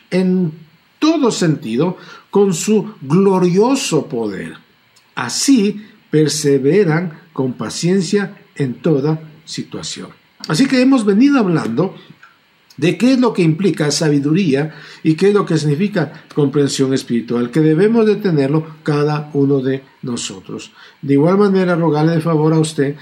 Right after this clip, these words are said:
si usted se añade en este tiempo con nosotros,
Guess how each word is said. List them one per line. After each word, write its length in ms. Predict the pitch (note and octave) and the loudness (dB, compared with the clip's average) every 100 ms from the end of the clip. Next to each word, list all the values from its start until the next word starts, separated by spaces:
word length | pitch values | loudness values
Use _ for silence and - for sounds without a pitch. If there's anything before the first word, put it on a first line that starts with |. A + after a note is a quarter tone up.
| - - | -18 -10
si 100 | - | -6
usted 220 | C3+ D#3+ | -2 0
se 340 | D#3 D#3+ D3 D3 - | 2 0 0 -4 -12
añade 720 | C#3+ C3+ D3 F3 E3+ D#3 D3 - - - | -6 0 0 2 2 0 0 -10 -20 -4
en 460 | D#3 C#3+ C#3 C#3+ D#3 | 0 2 2 0 0
este 220 | D#3 C#3+ | 0 -2
tiempo 680 | D#3+ E3+ E3 D#3 D3 D3+ - - _ | 0 0 0 -2 -2 -4 -10 -20 _
con 200 | - D#3+ | -2 0
nosotros, 720 | C#3+ C#3 - E3 E3 E3+ F3+ | 0 -2 -2 -2 -2 -4 -4